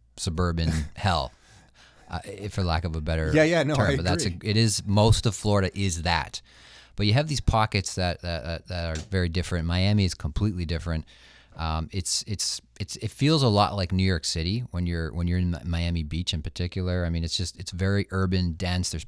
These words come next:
Speaker 1: people on the street
Speaker 2: It
Speaker 1: everywhere.
Speaker 2: feels like there's
Speaker 1: It's,
Speaker 2: culture.
Speaker 1: it's culture. It's messy. It's, it's, it's good. It's bad. It's, it's, it's like a, it's a proper city,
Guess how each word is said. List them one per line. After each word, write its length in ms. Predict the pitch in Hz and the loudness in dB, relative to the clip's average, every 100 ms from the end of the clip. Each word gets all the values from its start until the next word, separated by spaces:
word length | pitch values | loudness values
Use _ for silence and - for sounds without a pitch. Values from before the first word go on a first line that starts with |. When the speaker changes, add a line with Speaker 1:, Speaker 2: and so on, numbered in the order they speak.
| - | 0
Speaker 1:
people 360 | 107 101 95 | 2 2 2
on 140 | 92 87 | 2 0
the 60 | |
street 300 | 80 - 90 | -2 -2 0
Speaker 2:
It 40 | 85 | 2
Speaker 1:
everywhere. 180 | 87 90 | 2 6
Speaker 2:
feels 180 | 185 | 6
like 100 | - | 6
there's 140 | 117 143 | 2 0
Speaker 1:
It's, 80 | 92 | 2
Speaker 2:
culture. 400 | 143 - 98 - | 2 2 -6 -6
Speaker 1:
it's 120 | 92 | -10
culture. 500 | - - 107 - 104 | -2 0 2 2 0
It's 220 | - 92 | 0 -4
messy. 580 | 85 90 87 - 92 87 | -2 0 0 0 0 0
It's, 220 | 80 - - - | -2 -4 -8 -10
it's, 320 | 92 82 - - | -8 -6 -8 -8
it's 200 | 82 - | -10 -8
good. 320 | 104 98 87 | -2 0 0
It's 120 | 80 | -4
bad. 360 | - 95 90 82 | -4 0 0 -2
It's, 260 | 78 - | -4 -8
it's, 340 | 87 85 - - _ - | -8 -10 -12 -20 _ -12
it's 160 | 104 | -4
like 140 | 120 110 | -2 0
a, 160 | 101 | -2
it's 100 | 90 | -2
a 60 | 98 | -2
proper 440 | - 113 110 104 | 0 0 2 0
city, 600 | 87 - 170 143 95 104 | 0 2 2 4 2 0